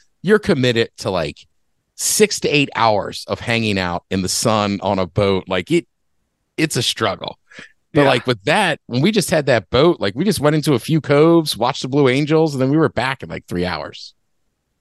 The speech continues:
Speaker 2: Yeah. I remember the, the first times I started hearing about, uh, Seafair was all the, the hot girls from my high school when we were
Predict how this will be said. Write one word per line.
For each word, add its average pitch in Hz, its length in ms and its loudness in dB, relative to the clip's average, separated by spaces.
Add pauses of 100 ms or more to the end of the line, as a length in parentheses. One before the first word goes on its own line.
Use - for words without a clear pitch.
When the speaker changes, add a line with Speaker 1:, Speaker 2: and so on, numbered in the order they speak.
(480)
Speaker 2:
Yeah. 131 280 0 (220)
I 135 100 6
remember 175 760 4
the, 135 380 4
the 147 160 0
first 190 560 0 (260)
times 156 380 2
I 131 200 2
started 151 420 0
hearing 147 340 -2
about, 143 460 2 (640)
uh, 113 420 2
Seafair 160 960 2
was 127 680 2 (520)
all 147 280 6
the, 123 640 4 (140)
the 131 120 2
hot 143 320 2
girls 139 320 0
from 127 540 0
my 120 300 2
high 143 220 2
school 110 540 -4 (280)
when 143 200 2
we 143 80 6
were 131 340 2